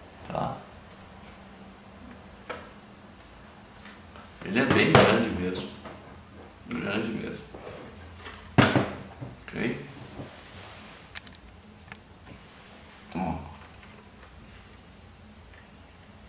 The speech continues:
Né? Movimento de asa. Ele faz esse movimento de pouso. Olha como é bonito.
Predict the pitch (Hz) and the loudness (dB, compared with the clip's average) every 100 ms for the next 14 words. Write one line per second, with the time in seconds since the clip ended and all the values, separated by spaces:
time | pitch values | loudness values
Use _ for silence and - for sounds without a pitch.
0 | - - - 98 101 - - - - - | -16 -14 -6 -4 -4 -6 -12 -16 -4 -2
1 | - - - 101 95 98 98 95 92 107 | 0 -2 2 6 6 6 6 6 12 12
2 | 147 160 165 165 - - - - - - | 12 12 6 2 0 -6 0 0 -2 -10
3 | - - - - - - - - - - | -16 -18 -18 -16 0 6 6 6 -4 -10
4 | - - - - - - - 85 95 92 | -14 -16 -16 -16 -14 -6 -2 2 4 4
5 | - - - 92 - - 110 139 - - | 2 2 2 -2 -2 0 2 2 -2 -6
6 | - 101 120 147 - - - - - - | -6 4 4 6 2 -4 -12 -16 -16 -16
7 | - - - - - - - - - - | -16 -16 -16 -14 -4 -2 -2 -8 -16 -2
8 | 101 107 113 117 117 104 92 95 92 | 4 4 8 8 8 6 6 6 4